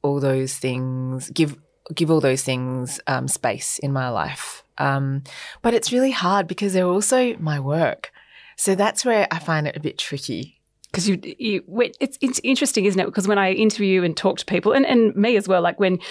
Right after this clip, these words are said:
Speaker 2: your passions become your work,
Speaker 1: Mm.
Speaker 2: where do you find that boundary where you can go, "Okay, let's separate and focus
Speaker 1: Yes.
Speaker 2: on this or this"?
Speaker 1: Yes, it's hard. It's really hard. But every day, there's not a minute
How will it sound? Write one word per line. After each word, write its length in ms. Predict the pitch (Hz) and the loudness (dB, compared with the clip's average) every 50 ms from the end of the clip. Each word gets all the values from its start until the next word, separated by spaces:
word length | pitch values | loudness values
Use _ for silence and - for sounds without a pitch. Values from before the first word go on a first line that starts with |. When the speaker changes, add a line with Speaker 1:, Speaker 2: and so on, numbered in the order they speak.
| - - - - | -14 -14 -6 0
Speaker 2:
your 120 | 208 214 | 0 0
passions 560 | 208 - - - 180 - - 220 208 196 170 - | 0 0 -2 -2 0 0 2 2 2 2 2 0
become 420 | - 190 - - 175 180 180 175 | 0 -2 0 2 0 2 2 4
your 140 | 165 165 160 | 4 4 4
work, 420 | 156 180 185 - - - - 175 165 | 4 4 4 4 2 2 2 2 2
Speaker 1:
Mm. 400 | 160 156 156 151 147 143 139 147 | 2 2 2 0 0 -2 -4 -4
Speaker 2:
where 220 | - 196 214 226 240 | 2 2 4 4 4
do 60 | 254 | 4
you 600 | 247 240 240 226 220 214 208 202 196 190 180 - - - - - - - | 2 2 4 4 4 4 4 4 2 0 -2 -6 -10 -20 -20 -20 -18 -14
find 320 | - - 214 202 202 202 | -4 0 2 4 4 4
that 160 | 190 151 165 - | 2 2 0 -2
boundary 420 | 170 160 170 190 196 196 185 170 | 0 2 4 4 4 4 4 4
where 120 | 160 170 | 4 4
you 60 | 170 165 | 2 4
can 100 | 226 196 | 4 4
go, 240 | 170 165 160 160 - - | 4 4 4 2 2 0
"Okay, 260 | 180 - 175 - - - | -4 -4 -4 -4 -4 0
let's 200 | 196 190 - - | -2 -2 0 0
separate 560 | - - 202 208 214 202 202 220 294 427 370 - - - | 0 0 0 2 4 2 4 4 4 4 2 0 -2 -4
and 100 | - 165 | -2 0
focus 240 | 151 147 143 156 - | 0 0 0 -2 -2
Speaker 1:
Yes. 20 | - | -2
Speaker 2:
on 120 | 165 160 | -2 0
this 200 | 160 170 - - | 0 -2 -2 -2
or 100 | 165 160 147 | -4 -4 -4
this"? 400 | 156 - 151 - - - - - 160 | -4 -6 -6 -6 -6 -8 -6 -4 0
Speaker 1:
Yes, 460 | 160 147 135 135 - - - - - _ _ _ - | 0 0 0 0 -2 -4 -4 -6 -8 _ _ _ -4
it's 180 | - 175 170 - | -4 -2 0 0
hard. 420 | 160 143 135 147 180 170 151 - - | -2 0 0 -2 -2 -4 -6 -10 -6
It's 240 | - 175 160 - - | -4 -2 -2 -2 -2
really 160 | 165 160 151 | -4 -4 -4
hard. 380 | 147 135 139 135 135 135 139 - - - - - - _ - | -4 -4 -4 -4 -4 -4 -6 -10 -16 -20 -20 -20 -16 _ 0
But 320 | 185 170 147 180 202 - _ _ _ _ _ _ _ _ _ - | 2 2 2 0 -2 -10 _ _ _ _ _ _ _ _ _ 0
every 280 | 190 190 180 196 196 196 | 0 2 2 2 2 2
day, 220 | 170 170 151 - - | 4 2 2 2 2
there's 180 | 175 175 170 | 0 2 2
not 140 | 185 185 175 | 4 2 4
a 40 | 165 | 4
minute 360 | 156 151 147 147 139 - - | 2 2 2 2 0 0 -2